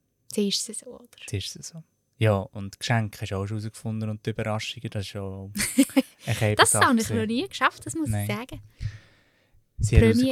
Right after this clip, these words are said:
Speaker 2: herausgefunden, es wäre eigentlich eine Überraschung gewesen, dass, ähm, der Chiara und der Basti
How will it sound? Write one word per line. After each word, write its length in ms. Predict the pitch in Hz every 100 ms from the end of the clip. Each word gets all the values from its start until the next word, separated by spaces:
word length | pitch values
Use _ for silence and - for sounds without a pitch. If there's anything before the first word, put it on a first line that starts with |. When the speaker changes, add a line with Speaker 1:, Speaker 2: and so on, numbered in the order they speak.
| 240
Speaker 2:
herausgefunden, 520 | 110 104 104 101 104
es 120 | 104 113
wäre 120 | 101
eigentlich 220 | 101 98
eine 100 | 104
Überraschung 400 | 98 95 98 -
gewesen, 220 | - 160
dass, 240 | 160 113 -
ähm, 520 | 104 101 98 98 98 - _ _ _ _ _ _ _ - 107 - -
der 260 | 117 101 104
Chiara 400 | - 104 98 101
und 180 | 107 101
der 60 | 98
Basti 600 | 98 98 - 131 135